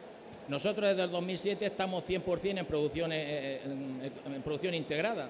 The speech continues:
Por tanto, la producción convencional, yo entendemos, en mi empresa, y entendemos, no tiene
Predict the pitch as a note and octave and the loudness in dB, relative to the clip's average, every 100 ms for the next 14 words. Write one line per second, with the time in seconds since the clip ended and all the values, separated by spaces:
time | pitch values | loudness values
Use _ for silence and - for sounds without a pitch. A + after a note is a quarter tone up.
0 | - C#3 B2+ F#3 D#3+ D3 C3+ C#3+ D3 C#3+ | -6 -6 -2 0 2 2 4 4 4 8
1 | F#3 G3 F3 A2+ - - - - D3 C#3+ | 8 8 4 0 -4 -12 -14 -4 -2 2
2 | C#3+ C3+ C#3+ D3+ F#3 F3 C3 D3+ E3+ - | 2 2 2 4 2 2 2 6 6 4
3 | B2+ C3 - B2+ C3+ E3 F3+ G3 B2 C3 | -2 -2 0 2 2 2 0 -2 -2 0
4 | A#2+ A#2+ - E3 E3 F3 D3+ A2 B2+ D3 | 0 0 4 4 4 2 0 0 0 2
5 | E3+ F#3 - - - C#3+ G3 G3 F#3 G3 | 2 0 -8 -14 -6 2 2 4 4 6
6 | G3+ G#3 | 4 2